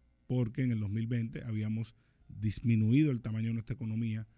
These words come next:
en un seis por ciento. Y que en este año el crecimiento económico de nuestro país, en el dos mil veintidós, que fue lo que presentó el presidente Abinader en su discurso, el crecimiento de la economía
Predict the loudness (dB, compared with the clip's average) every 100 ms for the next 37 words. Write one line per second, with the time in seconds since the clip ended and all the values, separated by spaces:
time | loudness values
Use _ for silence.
0 | _ _ -8 -4 -2 -2 -6 -6 -8 -10
1 | -12 -16 -18 -20 -20 _ _ _ _ -20
2 | _ _ -6 0 2 2 2 2 4 4
3 | 2 0 -6 _ _ -2 0 0 -2 0
4 | 2 2 0 -2 -2 0 -2 -2 -2 -2
5 | -4 -2 0 0 -2 -10 -12 -4 -2 0
6 | 2 2 2 -2 0 -2 -2 -6 -16 _
7 | _ _ -8 -4 -2 -2 -2 -4 -4 -4
8 | -4 -4 -4 -4 -4 -4 -4 -2 -2 -2
9 | -4 -4 -4 -6 -4 -4 -4 -6 -14 _
10 | _ _ _ _ _ _ _ -20 _ _
11 | -12 -6 -2 0 2 2 0 -2 -2 0
12 | 2 2 2